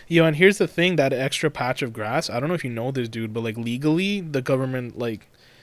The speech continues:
they're supposed to come and maintain that. That's not our property.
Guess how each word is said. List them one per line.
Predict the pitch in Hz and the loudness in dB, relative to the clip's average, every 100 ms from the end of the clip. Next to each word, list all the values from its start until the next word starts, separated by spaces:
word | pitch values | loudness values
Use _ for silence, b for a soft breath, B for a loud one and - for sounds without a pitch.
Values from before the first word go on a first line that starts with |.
| b - | b -4
they're | 139 143 | 2 4
supposed | 143 135 135 123 131 | 4 0 -2 -4 -6
to | |
come | - 127 117 110 107 - | -6 -4 -4 -6 -12 -12
and | 123 120 | -8 -6
maintain | 117 113 - 120 117 | -8 -8 -8 -8 -6
that. | 101 110 | -8 -4
That's | 123 - | 0 2
not | 135 | 2
our | 120 113 | 0 -2
property. | - 113 110 104 98 | -4 -4 -6 -10 -12